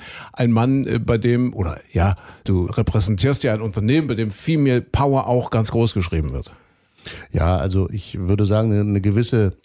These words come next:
Speaker 2: maskuline Durchsetzungsstärke, äh, und Empathie sind zwei Dinge, die sich nicht ausschließen.
Speaker 1: Mhm.
Speaker 2: Und, ähm, nur wenn man jetzt selbst eine gewisse Rolle für sich erkannt hat, äh, oder lebt,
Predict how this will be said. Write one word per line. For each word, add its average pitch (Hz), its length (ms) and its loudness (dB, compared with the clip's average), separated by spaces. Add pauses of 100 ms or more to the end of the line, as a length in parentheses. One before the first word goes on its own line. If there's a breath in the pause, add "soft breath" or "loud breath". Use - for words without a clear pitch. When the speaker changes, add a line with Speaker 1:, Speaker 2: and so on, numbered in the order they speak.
Speaker 2:
maskuline 113 540 2
Durchsetzungsstärke, 113 1300 0
äh, - 40 -4
und 110 160 0
Empathie 117 460 0
sind 107 160 2
zwei 101 160 0
Dinge, 107 200 2
die 101 120 0
sich 95 220 0
nicht - 140 0
ausschließen. 156 540 -2 (160)
Speaker 1:
Mhm. 117 300 2 (500 loud breath)
Speaker 2:
Und, 101 380 2
ähm, 92 540 0
nur 101 400 2
wenn 104 120 2
man 98 120 2
jetzt 92 200 -2
selbst 101 400 -2
eine 98 100 2
gewisse 98 380 2 (200)
Rolle 101 480 0
für 104 140 -2
sich 107 200 -2
erkannt 113 340 -2
hat, 117 240 0
äh, 104 280 0
oder 98 220 2
lebt, 104 360 0